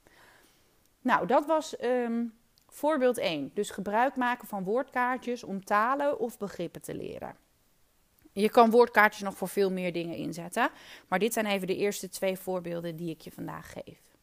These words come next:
Tweede voorbeeld dat ik je vandaag ga geven als het gaat over actief bezig zijn met de lesstof en daar ook echt iets mee doen, is het, eh,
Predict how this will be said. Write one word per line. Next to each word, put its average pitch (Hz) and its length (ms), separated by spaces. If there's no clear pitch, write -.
Tweede 403 360
voorbeeld 294 600
dat 247 120
ik 254 100
je - 80
vandaag 240 300
ga 226 80
geven 240 380
als 220 120
het - 120
gaat 233 300
over 202 520
actief 208 440
bezig 208 360
zijn 202 160
met 185 120
de 185 80
lesstof 285 460
en - 120
daar 185 100
ook 170 180
echt - 240
iets 202 160
mee 180 180
doen, 240 400
is 214 320
het, 185 360
eh, 170 140